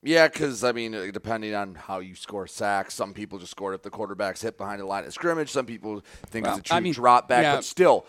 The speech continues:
Speaker 2: Some were
Speaker 1: And this
Speaker 2: sacks,
Speaker 1: is
Speaker 2: some were him running the ball, and one was a snap over his head.
Speaker 1: And,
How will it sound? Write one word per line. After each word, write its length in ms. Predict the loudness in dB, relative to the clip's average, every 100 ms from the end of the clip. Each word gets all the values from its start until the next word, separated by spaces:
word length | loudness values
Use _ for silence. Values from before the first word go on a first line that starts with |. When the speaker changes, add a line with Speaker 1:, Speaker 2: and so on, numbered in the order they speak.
| -10
Speaker 2:
Some 340 | 6 8 8
were 80 | 8
Speaker 1:
And 80 | 6
this 80 | 10
Speaker 2:
sacks, 280 | 10 10 8
Speaker 1:
is 100 | 6 4
Speaker 2:
some 260 | 2 4 6
were 220 | 4 2
him 340 | 2 0 2 4
running 240 | 4 2
the 80 | 4
ball, 400 | 6 8 8 8
and 300 | 4 -2 6
one 260 | 6 6
was 220 | 4 2 2
a 80 |
snap 380 | -2 2 2 2
over 260 | 0 -2 -2
his 140 | -2
head. 200 | -4 -6 -2
Speaker 1:
And, 500 | 2 2 -2 -10 -14